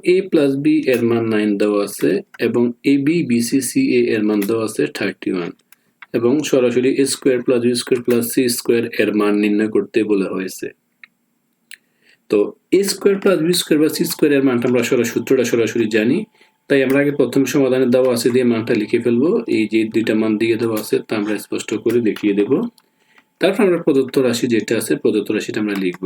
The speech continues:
এটা এ স্কয়ার প্লাস বি স্কয়ার প্লাস সি স্কয়ার। তো এ স্কয়ার প্লাস বি স্কয়ার সূত্রটি হচ্ছে এ প্লাস বি প্লাস সি হোল স্কয়ার মাইনাস টু into এ বি প্লাস বি সি into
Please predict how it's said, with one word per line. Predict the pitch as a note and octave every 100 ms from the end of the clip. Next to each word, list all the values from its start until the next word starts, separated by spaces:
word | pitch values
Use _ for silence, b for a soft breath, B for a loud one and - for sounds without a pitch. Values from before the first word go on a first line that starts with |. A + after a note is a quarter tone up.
| F2+
এটা | G#2 A#2+
এ | A#2+
স্কয়ার | - G#2 G2+
প্লাস | G#2 F#2+
বি | G#2
স্কয়ার | - G#2 G2+
প্লাস | G#2 G2
সি | G2+ -
স্কয়ার। | - F#2+ F#2 b b b -
তো | A#2+
এ | D#3
স্কয়ার | - F3 E3
প্লাস | F3 D3
বি | D#3
স্কয়ার | - D3+ -
সূত্রটি | C3 D#3 D3+ C#3
হচ্ছে | C#3 D3+ D3 D3+
এ | D#3 D#3
প্লাস | D3 C3+
বি | C#3 C#3+
প্লাস | D3 B2 A#2+
সি | C#3
হোল | B2+ A2+ A#2
স্কয়ার | - C#3 D#3 G3 C3+
মাইনাস | A2+ A2 A2+ A#2 - -
টু | D#3 D#3+
into | D#3 C#3+ D3+
এ | C3+
বি | C#3 C3+
প্লাস | A#2+ A2+
বি | A2
সি | -
into | -